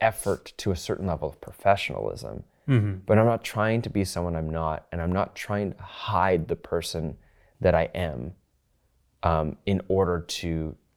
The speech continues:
Speaker 1: deliver a message. And so since from the very beginning, I was encouraged not to brand around a product, but to brand around myself as a person,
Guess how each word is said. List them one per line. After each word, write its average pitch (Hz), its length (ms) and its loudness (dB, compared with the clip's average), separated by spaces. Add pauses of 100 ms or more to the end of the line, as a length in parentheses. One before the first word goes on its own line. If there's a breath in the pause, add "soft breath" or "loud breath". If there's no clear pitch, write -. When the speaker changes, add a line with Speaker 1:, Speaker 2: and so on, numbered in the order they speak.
(120)
Speaker 1:
deliver 82 600 -2
a 80 80 -8
message. - 560 -10
And 82 160 -8
so 85 240 2
since 101 560 -2 (720 soft breath)
from 92 180 2
the 90 80 4
very 95 240 8
beginning, 87 560 0
I 82 80 -6
was 82 160 -2
encouraged 85 840 0 (420)
not 90 280 2
to 104 120 0
brand 87 480 0
around 85 320 2
a 76 60 -4
product, 82 680 2
but - 160 -12
to - 100 -10
brand 82 400 -2
around 82 280 2
myself - 520 0
as - 120 -10
a - 60 -12
person, 80 600 0